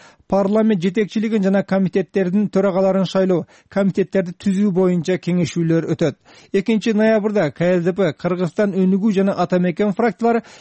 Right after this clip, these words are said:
көпчүлүк коалиция түзүшкөнүн жарыялашкан. Алар өкмөт башчылыгы Темир Сариевсин, парламент спикерине Асылбек Жээнбековдун талапкерлигин көрсөтүүнү макулдашты.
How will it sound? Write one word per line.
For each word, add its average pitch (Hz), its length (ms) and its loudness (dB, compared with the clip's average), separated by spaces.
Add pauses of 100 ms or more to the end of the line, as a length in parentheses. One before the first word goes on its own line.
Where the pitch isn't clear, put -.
(180)
көпчүлүк 220 560 -2
коалиция 208 480 0
түзүшкөнүн 185 640 -2
жарыялашкан. 175 760 0 (400)
Алар 190 240 0
өкмөт 185 400 0
башчылыгы 185 580 -2
Темир 185 300 -2
Сариевсин, 185 680 -2 (260)
парламент 190 500 0
спикерине 214 540 -2
Асылбек 185 560 -2
Жээнбековдун 190 580 -2
талапкерлигин 175 600 -2
көрсөтүүнү 165 560 -2
макулдашты. 156 640 -2